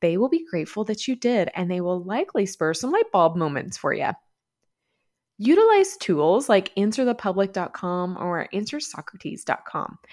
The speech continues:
I find these two to be really enlightening when I'm trying to uncover some questions people are searching around keywords, so you might find them helpful too. Sometimes the best way to hear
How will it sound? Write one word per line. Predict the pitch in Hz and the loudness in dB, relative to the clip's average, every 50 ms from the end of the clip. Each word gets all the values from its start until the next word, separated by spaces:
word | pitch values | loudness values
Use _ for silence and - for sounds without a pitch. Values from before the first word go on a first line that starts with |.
| - - - - _ | -20 -18 -18 -8 _
I | 208 277 302 | -2 -2 0
find | - 285 262 220 | 2 2 2 4
these | 185 180 185 185 | 2 2 0 0
two | - 202 | 0 -2
to | 196 | 0
be | 175 170 | 0 0
really | 156 165 165 170 175 165 | 0 2 2 2 2 0
enlightening | 156 156 147 143 147 - - 175 175 190 196 | 0 0 0 0 0 0 -2 -2 -2 0 0
when | 185 170 | 0 0
I'm | 170 170 | 0 -2
trying | 151 - 170 160 | -4 -4 -6 -4
to | 165 - - | -4 -4 -4
uncover | 175 170 - 160 165 160 165 | -4 -6 -6 -6 -6 -6 -6
some | 165 - 180 180 | -4 -4 -6 -6
questions | - - 143 147 - - 156 160 170 - | -4 -6 -8 -8 -6 -6 -6 -6 -6 -8
people | - 170 - - 160 160 | -12 -12 -10 -6 -4 -4
are | 160 | -4
searching | - - - 139 135 - - 175 190 214 | -6 -8 -8 -8 -8 -6 -6 -4 -4 -2
around | 196 170 156 160 156 | -2 -2 -4 -4 -6
keywords, | - - 170 143 147 - - - - - - - | -6 -6 -6 -4 -4 -6 -6 -8 -12 -16 -18 -18
so | - - 180 156 156 160 | -4 -2 -2 -2 -2 -4
you | 196 240 | -4 -2
might | 359 415 403 - | -2 -2 0 0
find | 214 202 185 | 0 0 0
them | 175 | 0
helpful | 175 165 - - - - | -2 -4 -6 -8 -10 -14
too. | - - - - 170 _ _ _ _ _ _ _ _ _ _ _ _ _ _ _ _ _ _ _ _ _ _ _ _ | -10 -10 -12 -12 -12 _ _ _ _ _ _ _ _ _ _ _ _ _ _ _ _ _ _ _ _ _ _ _ _
Sometimes | - - - 175 165 160 - 202 208 226 277 320 302 | -16 -4 -2 -2 -2 -2 -2 -2 -2 -2 -2 -4 -2
the | - 202 170 | -2 -2 0
best | 175 156 160 - - - - | 0 -2 -4 -4 -8 -6 -8
way | 160 160 156 156 202 285 294 - | -6 -4 -2 0 -2 -2 -2 -4
to | - 214 196 185 185 - - _ _ _ _ _ | -2 0 0 0 0 -4 -8 _ _ _ _ _
hear | _ - - 170 156 151 160 196 262 - | _ -8 -2 0 2 4 4 2 0 -2